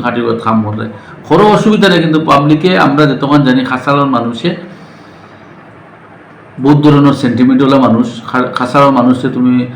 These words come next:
মাথার টুপি দিয়ে হল মানুষে চলা মুশকিল, কারণ খাসালার মানুষে সব মানুষে মানিয়ে নেয় না। আমরাও জানি বহুত বড় বড় এখানে মানুষ আইয়া গেছেন, এরাও তারা সমর্থন করছেন না, কারণ তারা এটা সম্মান তারা চায় না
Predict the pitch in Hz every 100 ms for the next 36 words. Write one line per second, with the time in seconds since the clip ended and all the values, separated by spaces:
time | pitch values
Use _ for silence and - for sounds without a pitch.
0 | - - 117 120 117 135 - 120 131 131
1 | 127 107 120 123 113 113 117 117 110 107
2 | - 110 104 107 - - - - - -
3 | 117 123 143 139 135 127 123 131 127 127
4 | 120 113 135 127 120 113 113 127 113 113
5 | 117 - - - 117 127 127 123 123 123
6 | 131 120 120 143 151 131 127 120 113 113
7 | 117 120 107 101 107 104 - - - -
8 | 147 156 147 135 131 127 113 110 123 117
9 | 123 - 120 104 104 - - - - 120
10 | 113 117 127 127 127 123 - - - -
11 | 123 120 143 147 139 190 - - - -
12 | 127 123